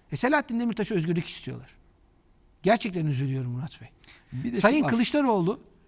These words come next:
Speaker 1: Cumhuriyet Halk Partisi'nin genel başkanı. Türkiye Cumhuriyeti'ni kuran Mustafa Kemal Atatürk'ün kurduğu partinin genel başkanı.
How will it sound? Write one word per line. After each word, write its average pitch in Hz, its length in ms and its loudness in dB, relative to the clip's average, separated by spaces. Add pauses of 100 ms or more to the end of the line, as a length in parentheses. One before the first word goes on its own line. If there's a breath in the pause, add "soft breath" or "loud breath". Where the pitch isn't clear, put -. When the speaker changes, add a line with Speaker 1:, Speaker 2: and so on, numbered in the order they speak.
Speaker 1:
Cumhuriyet 220 440 0
Halk - 300 0
Partisi'nin 175 500 -2
genel 143 280 0
başkanı. 110 340 -8 (520 soft breath)
Türkiye 240 460 2
Cumhuriyeti'ni 220 580 0
kuran 190 440 4 (640 soft breath)
Mustafa 202 400 2
Kemal 202 320 0
Atatürk'ün 160 600 -2 (180)
kurduğu 180 480 2 (720 soft breath)
partinin 220 520 2
genel 165 300 4
başkanı. - 340 -4